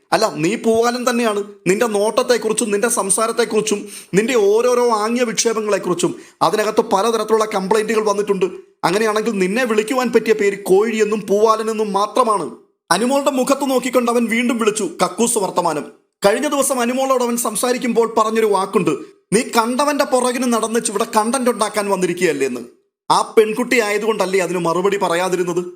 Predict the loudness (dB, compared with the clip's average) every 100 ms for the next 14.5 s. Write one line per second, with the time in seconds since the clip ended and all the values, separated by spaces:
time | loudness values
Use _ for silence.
0 | _ _ 0 2 2 0 -2 -2 -2 -2
1 | 0 -2 -2 -4 -4 -4 -2 0 -2 -2
2 | 0 2 2 -2 -2 -2 0 2 2 0
3 | -2 -2 0 0 0 0 -2 -2 -4 -6
4 | _ _ _ 2 2 0 -2 -2 0 0
5 | 0 -2 0 0 0 0 0 0 0 2
6 | 2 2 0 0 -2 2 0 2 0 0
7 | 2 2 2 0 0 0 0 -2 2 2
8 | 2 0 -2 -8 -20 _ 0 2 0 0
9 | 0 -2 0 0 0 0 0 2 2 0
10 | -2 -16 _ 0 0 2 0 -2 0 0
11 | 2 0 -2 -10 -20 _ 2 2 0 0
12 | 0 0 2 2 4 0 2 2 2 2
13 | -2 0 0 0 -2 -2 0 2 2 0
14 | -2 0 -2 -4